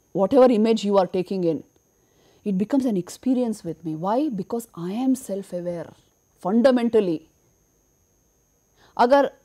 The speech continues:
इस इमेज को एक रोबोट देख रहा हो, मैं नहीं देख रही हूँ, एक रोबोट देख रहा है, will it experience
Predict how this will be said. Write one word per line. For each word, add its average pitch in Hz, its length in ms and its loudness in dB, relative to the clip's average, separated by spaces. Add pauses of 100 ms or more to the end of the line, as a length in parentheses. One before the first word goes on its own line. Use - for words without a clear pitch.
(420)
इस 311 180 -2
इमेज 262 420 0
को 220 360 0 (360)
एक - 160 0
रोबोट 233 400 8
देख 208 240 6
रहा 170 140 0
हो, 156 200 -4
मैं 196 240 0
नहीं 254 140 4
देख 214 220 4
रही 190 120 -4
हूँ, 214 100 -4
एक 208 120 -6
रोबोट 208 280 4
देख 165 260 -2
रहा 131 100 -12
है, - 100 -18 (360)
will 294 280 4
it - 220 -2
experience 330 680 2